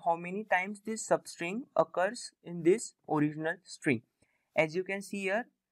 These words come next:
here the substring is C D C and it occurs two times in this original string. So here the output is two. Okay, so now we'll proceed to the code. Here they have taken input of string and substring, and they have passed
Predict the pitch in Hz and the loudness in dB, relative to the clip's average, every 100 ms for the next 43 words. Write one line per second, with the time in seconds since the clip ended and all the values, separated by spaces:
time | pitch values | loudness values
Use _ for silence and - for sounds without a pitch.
0 | _ - 170 202 226 170 170 170 - - | _ -2 2 4 2 -4 -4 -4 -4 -6
1 | 196 175 180 190 180 185 - 202 262 - | -4 -4 -2 0 0 -2 -4 -2 -2 -2
2 | 170 170 190 175 175 180 202 - 208 208 | -4 -2 0 2 2 -4 -8 0 0 4
3 | 180 180 202 - 165 160 185 165 143 143 | 2 2 -10 -14 -14 -12 -8 -8 -8 -8
4 | 156 165 - 123 113 - _ _ _ - | -10 -10 -6 -6 -6 -14 _ _ _ -4
5 | 165 165 160 208 175 165 151 147 _ 156 | 0 4 4 2 4 6 6 4 _ -8
6 | 151 156 - - 143 117 - _ _ _ | -6 -10 -14 -8 -6 -6 -10 _ _ _
7 | _ 143 160 196 - _ _ _ - 170 | _ -8 -4 -4 -6 _ _ _ -6 2
8 | 165 170 160 160 196 190 185 180 160 180 | 2 4 6 6 6 2 -2 -2 -2 -2
9 | 180 180 185 - 151 175 262 _ _ _ | -4 -4 -6 0 0 0 -2 _ _ _
10 | _ 156 160 185 185 175 175 160 170 151 | _ 6 8 8 6 2 2 4 4 4
11 | 143 143 175 170 170 - - - - 151 | 2 4 6 8 6 2 -14 -6 4 6
12 | 175 220 - 135 143 143 135 - - 147 | 6 2 2 2 2 4 4 2 2 2
13 | 180 233 - 139 139 143 147 151 151 - | 4 0 0 2 4 6 8 8 6 0
14 | - _ _ _ _ _ _ _ 147 156 | -20 _ _ _ _ _ _ _ 4 4
15 | 175 - | 2 -6